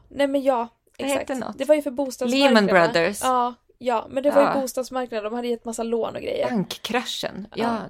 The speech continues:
Speaker 2: men någon sån där. Mm.
Speaker 1: Finanskrisen, ja.
Speaker 2: Precis.
Speaker 1: Ja.
Speaker 2: Alla vet vad jag pratar om.
Speaker 1: Ja, nu är jag med.
Speaker 2: <laughs> Ja.
Speaker 1: Ja, förlåt.
Speaker 2: Eh, precis som den minimalismen som kom då med, eh, ja, men Old Cel-,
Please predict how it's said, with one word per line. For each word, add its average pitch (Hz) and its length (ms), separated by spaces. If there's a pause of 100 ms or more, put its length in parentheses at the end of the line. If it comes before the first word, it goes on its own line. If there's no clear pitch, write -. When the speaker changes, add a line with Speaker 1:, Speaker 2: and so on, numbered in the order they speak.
(100)
Speaker 2:
men 202 160
någon 185 120
sån 269 140
där. 277 80
Mm. 247 120
Speaker 1:
Finanskrisen, 226 600 (120)
ja. - 220 (800)
Speaker 2:
Precis. - 540
Speaker 1:
Ja. - 220 (220)
Speaker 2:
Alla 185 160
vet - 140
vad 147 100
jag - 60
pratar - 320
om. 202 80 (320)
Speaker 1:
Ja, 269 100 (200)
nu 247 140
är - 140
jag - 120
med. - 120
Speaker 2:
<laughs> - 20
Ja. - 420
Speaker 1:
Ja, 277 160 (600)
förlåt. - 200
Speaker 2:
Eh, 240 460 (260)
precis 262 460
som 226 280
den 226 260
minimalismen 196 600
som 190 160
kom 185 280
då 190 260
med, 160 480
eh, 156 480
ja, 190 100
men 170 260
Old 160 220
Cel-, 165 300